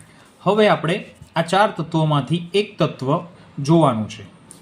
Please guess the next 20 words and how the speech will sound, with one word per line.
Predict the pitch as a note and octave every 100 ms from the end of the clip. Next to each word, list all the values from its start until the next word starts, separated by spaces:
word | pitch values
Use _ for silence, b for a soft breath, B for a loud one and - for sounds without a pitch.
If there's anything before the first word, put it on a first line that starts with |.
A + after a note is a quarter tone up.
| - -
કે | F#3 F#3
નિરીક્ષણ. | D3 - G#2+ G2 - - - B B B B B B C3+
નિરીક્ષણનો | D3+ G3+ A#3+ - F3+ E3+ F3 E3+
આપણે | D3+ E3 E3 F3
સૌપ્રથમ | F3 D3 D3 E3+ F3 F3+
અર્થ | D#3 C#3+
જોઈશું | A#2 G#2 - F2+ - - _ -
કે | E3 D3 C3
નિરીક્ષણ | D3 F3 - G3+ G3 D#3
એટલે | C#3+ C#3+ D#3
શું. | F3+ B2 -
તો | C#3 A#2+
નિરીક્ષણ | B2+ F3 F3 G#3 F#3+
એટલે | D3 D#3+ D#3 - -
કામદારોના | D3+ C3+ C#3 D#3+ F#3 F#3 F3 F3 E3+
કાર્ય | C#3+ A#2+ D3 E3+ E3+
પર | C3 B2+ C#3 - - A2 A2
દેખરેખ | D#3 F#3 F3+ C#3+ C3+ C#3 C#3+
રાખવી. | C#3 - F#2+ - - - B B -
એટલે | B2+ D3